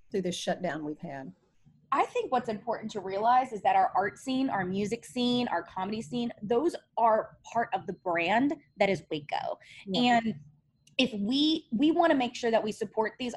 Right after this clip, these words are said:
Speaker 2: artists and musicians just as much as we support the local businesses that are here in Waco, because we wanna have a Waco that we recognize,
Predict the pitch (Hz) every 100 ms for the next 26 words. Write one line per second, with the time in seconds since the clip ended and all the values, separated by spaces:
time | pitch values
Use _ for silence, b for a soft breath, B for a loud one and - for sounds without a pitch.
0 | - 226 233 226 214 208 196 240 269 240
1 | - 247 285 254 240 240 196 208 - -
2 | 240 240 202 196 196 180 208 220 196 -
3 | 170 196 185 190 185 190 196 202 196 202
4 | B B B 214 302 330 294 262 240 208
5 | 214 220 202 185 196 196 208 214 180 165
6 | 107 - -